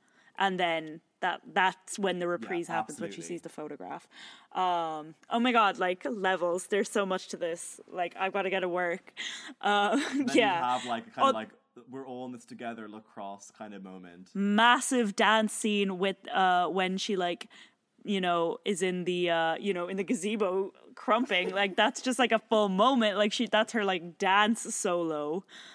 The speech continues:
Speaker 1: Uh, that's just, like, really intense. Um,
Speaker 2: Why is this
Speaker 1: oh my God, it's
Speaker 2: genius?
Speaker 1: perfect.
Speaker 2: <laughs>
Speaker 1: Like,
Speaker 2: Why is this
Speaker 1: <laughs> this is, like,
Speaker 2: perfect?
Speaker 1: you just need to add a few songs. Like, this so-, this would be a perfect musical. Like, I'm here.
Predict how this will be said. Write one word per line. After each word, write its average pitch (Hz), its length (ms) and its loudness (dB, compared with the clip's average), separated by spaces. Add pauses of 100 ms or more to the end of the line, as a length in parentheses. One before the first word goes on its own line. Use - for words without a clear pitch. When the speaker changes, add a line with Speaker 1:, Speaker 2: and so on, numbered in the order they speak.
(240)
Speaker 1:
Uh, 180 240 2
that's 180 300 -4
just, - 180 -2
like, 170 320 -2 (360)
really 208 340 0
intense. 202 800 -6 (460)
Um, 170 540 0
Speaker 2:
Why 147 220 -2
is 214 100 -4
this 240 180 -12
Speaker 1:
oh 247 60 0
my 339 100 4
God, 349 120 6
it's 247 120 2
Speaker 2:
genius? 294 300 4
Speaker 1:
perfect. 294 440 8
Speaker 2:
<laughs> 254 80 8
Speaker 1:
Like, 247 140 8
Speaker 2:
Why 185 200 2
is 262 180 2
this - 0 -
Speaker 1:
<laughs> 571 360 4
this - 20 -2
is, 427 140 2
like, 403 80 2 (160)
Speaker 2:
perfect? - 40 -4 (920)
Speaker 1:
you 277 180 -2
just 269 280 4
need 294 120 4
to 269 100 4
add 262 160 6
a 269 60 4
few 254 180 2
songs. 233 400 2
Like, 220 160 0
this 214 140 -2
so-, 202 360 2
this 214 240 -2
would 196 280 -2
be 196 120 -2
a 190 60 -2
perfect 180 420 -6
musical. 156 380 -8
Like, 156 200 -8
I'm 147 120 -10
here. 160 380 -12